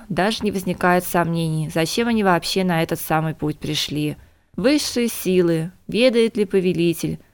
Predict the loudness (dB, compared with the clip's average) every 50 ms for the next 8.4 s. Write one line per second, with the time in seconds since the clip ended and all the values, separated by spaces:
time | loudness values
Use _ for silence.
0 | _ _ _ -2 -2 0 2 2 2 2 2 -2 -6 -2 0 2 2 2 2 2
1 | 0 0 0 0 0 -2 0 0 2 2 2 0 0 -2 -4 -2 -2 -2 0 2
2 | 2 2 2 2 0 0 2 2 2 2 4 2 2 0 -2 -6 -6 -4 -4 -4
3 | -4 -2 0 2 2 0 0 -4 -6 -6 -6 -4 -4 -4 -2 0 2 2 2 0
4 | -2 -4 -6 -4 -2 -2 -2 0 0 0 0 0 0 2 2 2 0 0 -4 -8
5 | -14 _ _ _ _ _ _ _ _ _ _ _ 2 2 2 4 4 4 4 4
6 | 4 2 0 0 -2 0 0 0 0 2 2 2 2 0 -2 -4 -2 0 0 0
7 | 0 2 2 0 2 0 0 0 0 0 0 0 0 0 -2 -2 -2 -4 -4 -2
8 | 0 0 0 0 0 -2 -4 -6